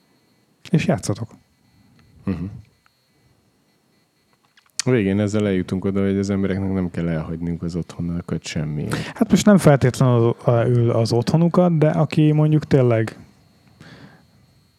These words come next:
Speaker 1: mit tudom én, ezer kilométerekre rak-, lakik a haveroktól, annak egyébként tök jó lehet egy ilyen.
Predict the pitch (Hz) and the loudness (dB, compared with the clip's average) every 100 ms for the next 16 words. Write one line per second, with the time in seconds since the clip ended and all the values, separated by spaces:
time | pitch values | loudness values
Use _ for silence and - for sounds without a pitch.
0 | _ 143 110 - 117 107 110 123 120 110 | _ -4 -4 -4 -2 0 2 4 4 2
1 | 120 110 107 104 110 104 113 107 107 110 | 0 2 0 0 -2 0 0 0 0 -2
2 | - - 127 110 113 107 107 143 160 - | -4 -2 0 0 0 0 2 4 2 2
3 | - 147 143 139 143 143 - 143 - 123 | 2 4 2 2 2 2 2 -2 0 0
4 | - 101 101 101 - 104 101 101 104 - | 0 -2 -2 -4 -6 -8 -8 -8 -10 -12